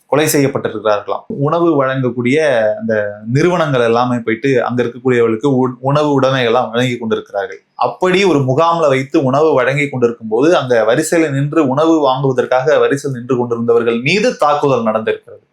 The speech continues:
கேட்டா அவர்கள் எல்லாம், அஹ், ஆயுதங்கள், அங்க உணவு வாங்க வரல, அங்க இருந்து ஆயுதம் சப்ளை பண்ணாங்க, அதனால நாங்க அதை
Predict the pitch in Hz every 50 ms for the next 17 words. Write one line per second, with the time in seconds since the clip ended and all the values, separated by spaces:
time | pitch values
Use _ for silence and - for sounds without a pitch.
0 | _ _ _ _ _ _ _ _ _ _ _ _ - - - - _ - 180 196
1 | 196 202 214 196 190 185 185 180 180 170 165 165 175 180 175 160 143 143 143 _
2 | _ _ - - 123 123 123 120 117 113 117 135 160 175 170 165 156 156 143 127
3 | 123 127 131 131 127 123 127 143 165 175 170 160 147 139 139 131 123 113 113 117
4 | 147 165 151 139 135 135 131 131 143 147 131 120 135 147 143 143 139 - 113 -
5 | 135 131 - 120 113 104 107 120 143 139 117 110 110 113 120 127 135 135 123 117
6 | 113 110 107 104 101